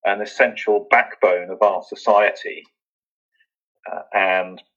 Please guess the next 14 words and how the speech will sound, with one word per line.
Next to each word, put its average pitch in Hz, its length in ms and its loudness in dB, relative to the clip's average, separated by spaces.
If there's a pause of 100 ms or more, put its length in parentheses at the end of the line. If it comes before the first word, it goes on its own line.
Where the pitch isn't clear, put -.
(200)
that 104 280 2
phrase, 107 400 2
the, 95 260 0
the 104 60 -2
backbone 110 520 2
of 98 120 -2
our 95 160 0
society, 107 840 -2 (480)
um, 87 200 -2
it's, - 300 -4
uh, 92 260 4 (1000)
imagining, 107 960 0
um, 101 340 2
like, 104 320 2